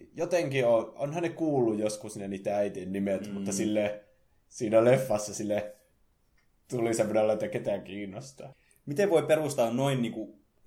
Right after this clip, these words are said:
Speaker 2: perustavaa laatua tärkeän niinku käänteen jollekin s-, niinku, että mikä äidin nimi on?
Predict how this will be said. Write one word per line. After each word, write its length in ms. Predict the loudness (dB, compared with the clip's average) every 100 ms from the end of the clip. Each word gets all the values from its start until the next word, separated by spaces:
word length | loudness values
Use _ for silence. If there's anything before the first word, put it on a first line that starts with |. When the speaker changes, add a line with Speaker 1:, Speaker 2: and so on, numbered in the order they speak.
| -20 -8
Speaker 2:
perustavaa 500 | -4 -2 -2 -2 2
laatua 320 | 4 2 0
tärkeän 640 | -2 0 0 -2 -10 -10 -18 -10
niinku 240 | -10 -10
käänteen 720 | -2 0 0 -4 -8 -10 -12 _ _ _ _ _ _
jollekin 400 | 0 0 -2 -6
s-, 160 | -8 -10 -8 4
niinku, 160 | 6 6
että 200 | 2 -2
mikä 280 | 4 6 10
äidin 400 | 12 12 8 0
nimi 340 | 0 0 -2 -6
on? 160 | -10